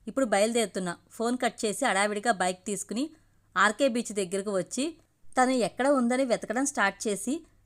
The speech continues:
పదిహేను నిమిషాల వరకు వెతుకుతూ ఉన్నా. నాకు వంద మీటర్ల దూరంలో జనాలకు దూరంగా ఏకాంతంగా ఎగిసి ఎగిసి పడుతూ తీరాన్ని చేరడానికి తెగ ఉవ్విళ్ళూరుతున్న అలలు చూస్తూ సముద్రపు ఒడ్డున కూర్చుంది.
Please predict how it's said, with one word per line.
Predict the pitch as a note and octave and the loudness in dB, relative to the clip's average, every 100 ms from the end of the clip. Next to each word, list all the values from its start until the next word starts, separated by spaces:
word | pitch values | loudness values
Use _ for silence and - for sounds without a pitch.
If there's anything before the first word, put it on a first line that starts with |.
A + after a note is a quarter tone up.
| - | -2
పదిహేను | A3 A#3+ A3 | 2 2 0
నిమిషాల | G#3 G3+ - | -2 -4 -2
వరకు | C4+ G#3+ C#4 | -2 -2 -4
వెతుకుతూ | A#3+ G3 A3 G#3+ B3+ | -4 -6 -6 -4 -4
ఉన్నా. | G3+ F#3+ F3 _ _ _ | -2 -4 -6 _ _ _
నాకు | A3 A#3 C4 | -4 -2 0
వంద | A3 G3 | -2 -2
మీటర్ల | G3 F#3+ A#3+ C4+ | -4 -6 -4 -4
దూరంలో | G#3 G#3+ G#3+ F#3+ G3 D4 - | -2 0 0 0 -2 -4 -10
జనాలకు | E3 G#3 G3+ A#3 B3 | -4 0 0 -2 -4
దూరంగా | F#3+ G3 G3 F#3+ F#3 - _ - | -4 -2 -2 -2 -6 -8 _ -10
ఏకాంతంగా | G3+ G#3+ C4 B3 A#3+ G#3 B3 | -6 0 0 0 -2 -2 -2
ఎగిసి | G#3 F#3 G#3 A#3+ | -4 -4 -4 -4
ఎగిసి | G#3 A3 | -4 -6
పడుతూ | A#3+ F#3+ F3+ - D4 - _ - - | -4 -4 -4 -4 -6 -8 _ -18 -2
తీరాన్ని | A#3 A#3+ C4+ C4 | 4 4 4 2
చేరడానికి | C#4+ B3 G3+ A3+ A#3 G#3 - B3 | 0 2 2 2 0 -2 -6 -4
తెగ | A#3 A#3 | -2 -2
ఉవ్విళ్ళూరుతున్న | - F#3 G#3+ B3 B3 B3 A3+ F#3+ G#3+ D4 _ _ - | -2 -2 -2 0 0 -2 -4 -4 -6 -8 _ _ -2
అలలు | G#3 B3+ | 2 2
చూస్తూ | C4+ A3+ G3+ - D4+ - _ - | 0 -4 -4 -6 -6 -8 _ -6
సముద్రపు | A#3+ A3 A3 C4 D4 | -2 0 -2 -2 0
ఒడ్డున | A3+ G#3+ A#3+ | 0 0 -2
కూర్చుంది. | B3+ A3 - G3 F#3 | -2 -6 -4 -6 -4